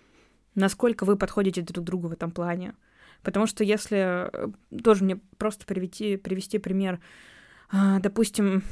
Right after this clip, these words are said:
ищут, а, человека в project management, в очень гибкие, быстро изменяющиеся проекты, а он в какой-то случае, когда он за-, нужно, запускает проект, ему нужно знать, э, что с проектом будет через год, и как его по waterfall раскатать,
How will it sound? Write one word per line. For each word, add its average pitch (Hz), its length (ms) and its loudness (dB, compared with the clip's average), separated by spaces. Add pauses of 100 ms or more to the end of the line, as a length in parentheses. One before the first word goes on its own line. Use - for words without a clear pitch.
ищут, 196 400 -4 (220)
а, 180 260 -4
человека 190 420 -2
в - 60 -18
project 185 340 -2
management, 175 580 0
в - 20 -20
очень 185 280 -4
гибкие, 175 520 -4
быстро 190 420 -2
изменяющиеся 180 520 -4
проекты, 175 600 -4 (600)
а 170 480 0
он 185 220 0
в - 80 -8
какой-то 175 300 -4 (280)
случае, 196 320 -2
когда 170 160 -2
он 170 100 -2
за-, 170 120 -8
нужно, 180 440 -6
запускает 180 540 -6
проект, 175 380 0
ему 170 160 -2
нужно 170 320 -4
знать, 170 300 -6
э, - 360 -10
что - 180 -12
с - 40 -12
проектом 175 400 -6
будет 175 200 -6
через 175 240 -6
год, 175 420 -4 (580)
и 165 600 -4
как 170 160 -6
его 175 140 0
по 170 120 -6
waterfall 175 540 -2
раскатать, 175 840 -4